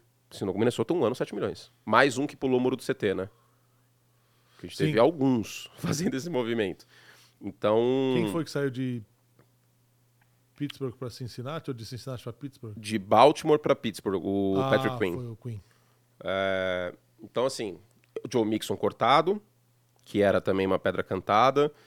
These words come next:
Speaker 1: Ah, o J K Dobbins também cortado
Speaker 2: Cortado,
Speaker 1: em Baltimore.
Speaker 2: mas os Texans acenam com uma troca por ele.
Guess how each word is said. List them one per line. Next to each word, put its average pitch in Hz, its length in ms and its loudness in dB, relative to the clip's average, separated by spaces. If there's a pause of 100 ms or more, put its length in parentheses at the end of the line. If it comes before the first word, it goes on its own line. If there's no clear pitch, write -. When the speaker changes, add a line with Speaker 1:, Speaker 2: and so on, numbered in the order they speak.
(300)
Speaker 1:
Ah, 101 320 2
o - 40 -4
J 117 120 2
K 104 160 0
Dobbins 135 420 2
também 110 280 -2
cortado 143 340 2
Speaker 2:
Cortado, 208 120 4
Speaker 1:
em 196 40 -4
Baltimore. 196 300 4
Speaker 2:
mas 170 80 0
os 202 40 -4
Texans 196 420 0
acenam 190 360 -2
com 208 100 -6
uma 202 140 -2
troca 175 320 -2
por 135 160 -6
ele. 113 300 -2